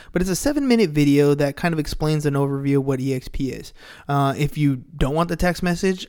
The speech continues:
shoot me an email, Hernan at C S first dot com. I'll send you the link. And, uh, if you are interested, you have any questions, let me know. I'd love to talk to you about it.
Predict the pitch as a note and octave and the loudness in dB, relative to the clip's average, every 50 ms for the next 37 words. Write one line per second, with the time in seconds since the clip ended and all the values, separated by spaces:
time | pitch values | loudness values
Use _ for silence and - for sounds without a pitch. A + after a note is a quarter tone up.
0 | _ - - - - D#3+ D#3 D#3+ D#3 D3 D3 D3+ D#3 D#3+ D#3+ D#3+ C#3+ C#3+ C#3+ C3+ | _ -14 -10 -4 0 0 2 2 2 0 0 0 2 2 2 0 0 -2 -2 -2
1 | C#3 C3+ C#3+ C#3+ C3+ - - C#3+ C#3+ - - C#3+ C3+ - - - - - D3+ D3 | -2 -2 -2 -4 -4 -4 -4 -4 -4 -4 -4 -6 -4 -2 -4 -4 -2 -2 -2 -2
2 | C#3 C#3 C3 - - D3 C#3+ D3 C#3 C#3 C#3+ C#3+ D3 D3+ D#3 - - - - - | -2 -2 -4 -4 -4 -4 -2 -2 -2 -2 -2 -4 -4 -4 -4 -6 -10 -14 -18 -18
3 | - - - - D3 C#3+ C#3 C#3 C#3 C#3+ C3+ C#3+ C#3 C#3 C#3 C#3 C3+ C3 C3+ - | -20 -14 -6 -2 0 0 0 0 0 0 0 0 2 4 4 4 2 2 0 -2
4 | - C#3+ C#3 C#3 C3 - - - C#3+ C#3+ C#3 C3 - - - - D3 C#3+ C#3 C#3+ | -2 -4 -4 -4 -8 -10 -8 -6 -4 -4 -4 -4 -6 -8 -6 -4 -4 -2 -2 -2
5 | C#3 C#3 C3+ C3 - C#3+ C3+ - - C#3+ C3+ C#3 C3+ B2+ C3 C3 C3 C3 B2+ B2 | -4 -4 -6 -4 -4 -4 -4 -4 -6 -6 -6 -6 -6 -6 -6 -6 -6 -6 -8 -8
6 | - - - - _ - C#3+ C#3 C#3 C#3 C3+ - C3 - - C#3 C#3+ - - C#3 | -10 -14 -18 -20 _ -8 -4 0 0 0 -2 -2 -4 -4 -2 -2 -4 -4 -2 -4
7 | C3+ C3 C3 B2 C3 C3+ - - | -2 -2 -4 -6 -6 -8 -10 -12